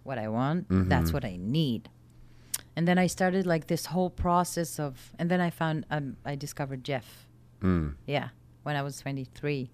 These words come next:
Speaker 2: Oh, okay.
Speaker 1: And then, uh, I just started to dig, you know, deep in music and,
Speaker 2: Yeah.
Speaker 1: and, and my taste. It, everything, everything changed. And the audience in Israel, they didn't accept it.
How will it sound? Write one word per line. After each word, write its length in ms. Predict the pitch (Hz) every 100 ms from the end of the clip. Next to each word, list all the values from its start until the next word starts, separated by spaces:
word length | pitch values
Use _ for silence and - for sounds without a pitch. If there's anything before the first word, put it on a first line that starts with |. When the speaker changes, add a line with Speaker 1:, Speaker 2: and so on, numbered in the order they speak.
| - 82
Speaker 2:
Oh, 280 | 85 85
okay. 280 | 90 87 82 82 - -
Speaker 1:
And 180 | 160 165
then, 360 | 170 160 160
uh, 160 | 160 156
I 80 | -
just 200 | 175 196
started 400 | - 190 190 196
to 100 | 196
dig, 440 | 151 131 185 208 160
you 160 | 165
know, 220 | 175 175 196
deep 500 | 147 175 208 190 -
in 160 | 147
music 600 | 143 151 190 160 143 131 -
and, 240 | 135 135
Speaker 2:
Yeah. 140 | 90
Speaker 1:
and, 160 | 87 82
and 220 | 135 139
my 180 | 143 139 -
taste. 560 | - 185 180 156 - 151
It, 140 | 147 -
everything, 680 | 175 190 202 202 180 170 -
everything 400 | 190 208 226 180
changed. 560 | - 175 196 170 135 -
And 200 | 131 147
the 140 | 147
audience 440 | - 175 196 175 160
in 100 | 165
Israel, 300 | 185 175 147
they 180 | 147 156
didn't 280 | 147 151 143
accept 420 | 127 - 147 -
it. 120 | -